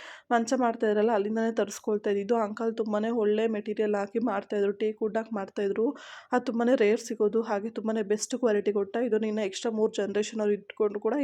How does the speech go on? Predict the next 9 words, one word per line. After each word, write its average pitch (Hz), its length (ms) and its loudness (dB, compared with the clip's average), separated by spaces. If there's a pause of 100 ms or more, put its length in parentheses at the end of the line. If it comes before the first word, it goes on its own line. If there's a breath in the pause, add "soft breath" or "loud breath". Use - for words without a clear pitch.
ಏನೂ 208 160 0
ಆಗೋದಿಲ್ಲ 196 440 0
ಇದು" 196 280 0
ಅಂತ 202 120 -8 (120)
ಹೇಳಿ 202 240 -2
ಹೇಳ್ತಾಳೆ. 196 420 0 (560 loud breath)
So 294 140 4
"ಹೌದಾ, 269 300 6
ನಿನಗೆಲ್ಲ 254 360 4